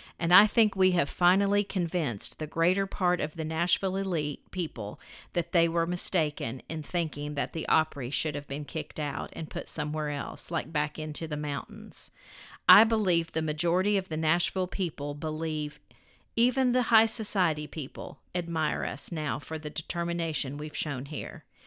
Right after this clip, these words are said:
If the Opry hadn't been in Nashville, Tennessee, this city would never have become Music City, U S A.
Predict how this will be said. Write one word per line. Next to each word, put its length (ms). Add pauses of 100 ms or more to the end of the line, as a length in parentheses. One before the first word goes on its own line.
(280)
If 140
the 180
Opry 380
hadn't 340
been 160
in 140
Nashville, 420
Tennessee, 640
this 220
city 340
would 220
never 320
have 200
become 380
Music 380
City, 260
U 300
S 240
A. 340